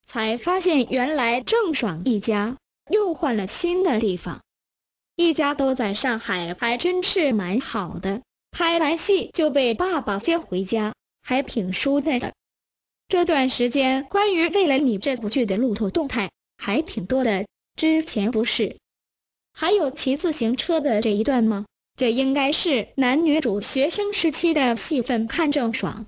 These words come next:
手里拿着简历，应该就是毕业找工作的戏份了。反正这部剧讲了男女主十七年相知相爱的故事，主要还是以甜的戏份为主。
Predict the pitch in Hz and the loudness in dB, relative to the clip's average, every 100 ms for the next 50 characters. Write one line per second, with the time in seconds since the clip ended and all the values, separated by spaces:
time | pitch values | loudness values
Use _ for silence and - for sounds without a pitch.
0 | _ _ _ - 311 403 330 233 202 214 | _ _ _ 0 2 4 4 2 2 2
1 | 262 226 185 156 196 170 - _ _ 277 | 0 0 -2 0 -2 -2 -10 _ _ 0
2 | 262 262 277 - 302 - 233 214 262 254 | 2 0 0 0 0 2 0 0 2 2
3 | 220 - 196 285 277 294 247 214 208 214 | 2 0 0 2 2 2 2 2 0 0
4 | - 247 247 202 165 - _ _ _ _ | 0 0 0 0 -2 -8 _ _ _ _
5 | _ _ _ - 208 180 190 311 247 254 | _ _ _ -4 -2 -2 -2 0 0 -2
6 | 226 214 302 254 226 214 175 175 165 180 | -4 -2 0 0 -2 -4 -4 -6 -6 -4
7 | 190 277 311 175 - _ _ - 214 196 | -2 0 0 -2 -8 _ _ 0 2 2
8 | - 247 - 339 294 220 233 254 262 208 | 0 0 2 2 2 2 2 0 0 0
9 | 208 247 - 381 381 392 370 220 190 202 | 0 0 0 -2 -2 -2 0 0 -2 0
10 | 311 247 - 185 - _ _ - 285 320 | 2 2 0 -2 -2 _ _ 0 2 4
11 | 392 320 - 220 - 269 233 220 202 - | 4 0 -2 -2 -2 0 0 0 0 -2
12 | 185 196 190 202 - 392 403 339 226 214 | -2 0 0 -2 -2 0 2 2 2 0
13 | 175 - | -4 -12